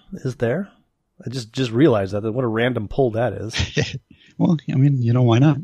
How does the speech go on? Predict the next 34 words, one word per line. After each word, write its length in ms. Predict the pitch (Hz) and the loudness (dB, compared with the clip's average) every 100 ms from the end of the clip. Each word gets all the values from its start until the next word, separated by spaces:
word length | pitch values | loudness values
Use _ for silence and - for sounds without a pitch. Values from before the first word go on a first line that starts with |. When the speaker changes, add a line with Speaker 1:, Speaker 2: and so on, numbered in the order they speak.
| - _ _ - | -10 _ _ -8
Speaker 1:
Yeah. 320 | 117 110 101 101 - | -6 -4 -8 -14 -10
Speaker 2:
With 420 | 113 135 147 139 | 2 4 4 2
the 200 | 143 135 | 2 2
help 360 | 110 139 156 - | 4 2 2 0
of 400 | 151 143 127 113 - - 107 | 2 2 2 -4 -6 -4 -2
Nova, 640 | 110 131 131 98 98 139 - - | 2 4 4 0 0 -2 -2 -2
uh, 360 | 110 101 101 233 | 0 0 -2 -2
they 340 | 226 113 107 | -2 0 2
are 160 | 101 101 | 2 4
able 340 | 117 113 113 | 4 4 2
to 360 | - 120 107 101 | 2 2 2 0
flip 300 | - 123 120 | 0 -2 0
the 80 | - | -2
switch 260 | - 110 - | 0 0 -2
that 120 | 113 | -2
they 140 | 101 | 0
need 240 | 104 113 104 | 2 2 0
to 60 | |
s-, 140 | - - | -4 -6
flip 340 | - - 127 | -8 -2 -2
the 80 | - | 0
switch 280 | - 165 - | 2 2 4
of, 280 | 147 131 - | 2 0 -4
and 240 | 127 107 | -4 -2
that 100 | 107 | 0
allows 340 | 107 101 104 | 0 0 -2
all 220 | - 120 117 | 0 2 2
of 100 | 104 | 2
the 120 | 107 | 2
other 160 | 123 | 4
mutants 400 | 127 131 131 113 | 4 4 2 0
to 100 | - | -2
come 240 | 123 120 120 | -4 0 4
in 300 | 131 135 | 4 4